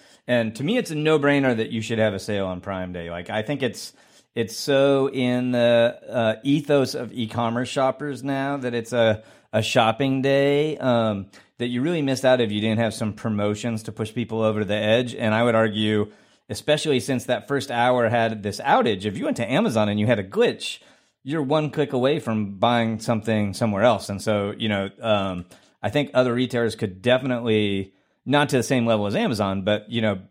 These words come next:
there definitely is a halo effect for the whole, whole e-commerce industry. Um, and, you know, without naming any names, I can tell you, I had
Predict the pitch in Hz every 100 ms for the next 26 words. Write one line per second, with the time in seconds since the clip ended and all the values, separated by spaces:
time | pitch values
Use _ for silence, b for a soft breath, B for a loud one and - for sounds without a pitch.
0 | - 131 110 147 147 131 101 95 123 120
1 | 110 101 - 104 - 110 101 101 104 101
2 | - - - 113 123 117 113 110 104 98
3 | - 110 117 113 151 165 165 B B B
4 | B 127 117 107 98 95 - - 113 104
5 | 107 120 107 113 139 131 127 117 107 135
6 | 165 117 127 117 104 120 113 110 110 110
7 | 104 101 b b b - 117 127 120 107
8 | 104 101 104 98 90